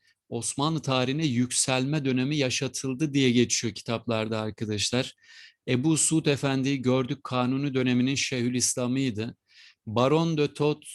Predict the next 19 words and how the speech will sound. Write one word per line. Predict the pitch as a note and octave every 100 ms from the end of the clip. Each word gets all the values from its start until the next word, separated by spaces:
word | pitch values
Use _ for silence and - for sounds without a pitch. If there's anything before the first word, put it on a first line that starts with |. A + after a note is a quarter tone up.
| - -
üçüncü | B2 - D3 D3
Mustafa | D3 B2+ - C#3 D3+ C3+
döneminde | C3 C3+ C3+ C#3+
Sürat | - C3 C#3+ D3+
Topçu | - C3 B2+ -
Ocağı'nı | D3 A#2+ C3 B2+ D3
kuran | - - C3 C#3
ıslahatçıydı. | B2+ - A2+ A2 - - G#2+ G2+ C3 E3 - _ _ - - - - - _
Yirmi | A2+ C3 D#3
sekiz | - D3 F3 -
Çelebi | - D3+ D3 C#3+
Mehmet, | C#3+ C3+ D3+ - B2+
Lale | C3 C3+ C#3+
devrinde | C#3 C3 C3+ C#3+
Paris'e | - C#3 D3 C3 C#3
gönderilen | B2+ C3 C3 B2 C3 C#3+ D3
ilk | D#3 D3 -
geçici | B2 A#2+ - B2+ C#3+
elçiydi. | B2 G#2 - A2 G2 C3 C#3